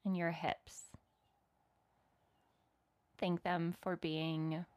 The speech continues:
powerful. Thank them for being supple. Thank them for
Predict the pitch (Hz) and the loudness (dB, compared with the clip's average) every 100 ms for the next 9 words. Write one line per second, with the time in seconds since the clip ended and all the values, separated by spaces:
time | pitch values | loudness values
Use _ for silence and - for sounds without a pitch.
0 | _ - 233 214 - 165 156 - - 170 | _ 4 6 6 2 -2 -2 -4 -2 -2
1 | 165 165 170 175 - 180 175 - 175 180 | 0 2 0 -2 -2 -2 -2 -2 0 0
2 | 175 175 175 175 - - 196 - 160 147 | 2 2 0 -2 -6 0 2 2 2 2
3 | 131 - 180 180 - 180 180 180 180 170 | 0 -4 -2 0 0 0 0 -2 -4 -4